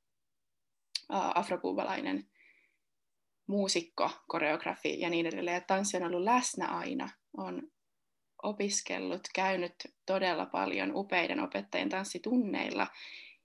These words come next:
Ja silloin se oli niinku aika ulkokohtaista. Mut mä uskon, että tanssia musta tuli siinä vaiheessa, kun tanssi tuli niinku sisältä käsin.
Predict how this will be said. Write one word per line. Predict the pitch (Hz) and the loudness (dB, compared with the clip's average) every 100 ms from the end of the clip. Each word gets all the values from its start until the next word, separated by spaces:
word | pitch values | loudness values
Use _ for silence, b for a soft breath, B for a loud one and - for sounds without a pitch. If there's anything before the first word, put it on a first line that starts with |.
| _ _ | _ _
Ja | - 165 | -2 -2
silloin | 165 190 175 180 | 0 0 0 0
se | 202 | 0
oli | 196 | 0
niinku | 196 196 | 0 0
aika | 185 - | 0 0
ulkokohtaista. | 214 190 - - - - 214 - 185 | 0 0 0 -2 -4 -6 -8 -4 -2
Mut | 190 | 0
mä | 190 | 2
uskon, | 208 - 190 | 2 2 -2
että | 190 - | -2 4
tanssia | 233 262 254 - - | 8 8 8 0 0
musta | - - | -2 -2
tuli | - 175 | -4 -2
siinä | 185 185 | -2 -2
vaiheessa, | 156 - 185 - | -2 -4 -4 -6
kun | 170 | -4
tanssi | 190 - - - | -2 -2 -4 -4
tuli | - - | -4 -4
niinku | 135 95 - 208 | -2 -2 -4 -8
sisältä | - - - 196 - 202 247 254 | -6 -4 -2 -2 0 -2 -4 -8
käsin. | 254 277 - 254 247 254 | -8 -8 -6 -4 -4 -4